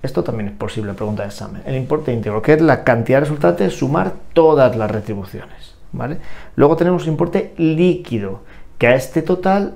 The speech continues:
le restamos las deducciones formalizables. Y luego el importe neto, que sería lo que realmente nos llega a nosotros como ingreso en el banco,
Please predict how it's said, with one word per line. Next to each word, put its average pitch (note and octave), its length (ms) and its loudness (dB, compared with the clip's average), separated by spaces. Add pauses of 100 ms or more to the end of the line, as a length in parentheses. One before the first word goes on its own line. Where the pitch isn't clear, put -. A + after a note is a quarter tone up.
le C#3+ 360 4
restamos E3+ 760 0
las D3 320 4
deducciones E3+ 680 4
formalizables. A2+ 1200 -2 (280)
Y C3 100 4
luego C#3+ 380 6
el A2+ 100 0
importe A#2 640 2
neto, G3 480 0
que - 100 -4
sería A2+ 300 -2
lo G#2 120 -2
que A2+ 160 -6
realmente C3 800 0
nos G2 240 -8
llega B2 460 0
a A2 80 -8
nosotros G#2 680 -4
como A#2 220 -2
ingreso G#2+ 440 -4
en C#3 80 -4
el D3+ 60 0
banco, F3+ 480 0